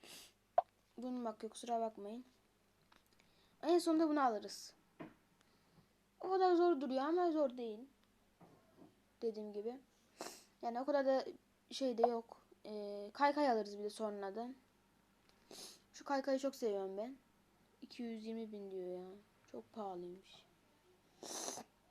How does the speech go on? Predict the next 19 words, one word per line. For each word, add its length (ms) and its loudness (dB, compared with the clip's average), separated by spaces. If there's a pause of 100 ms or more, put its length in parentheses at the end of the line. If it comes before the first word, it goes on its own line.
(600)
Evet, 300 2
geri 200 2
döndüm 180 0 (140)
arkadaşlar. 440 4
Daha 100 8
yeni 100 6
video 260 4
girdi. 360 4 (560)
Lafım 320 2
yine 220 0
bol 200 0 (640)
bir 40 -14
şey 160 -4
oldu. 280 -2 (360)
Bir 100 8
durun 200 6
arkadaşlar, 460 0
hemen 260 0
geliyorum. 500 2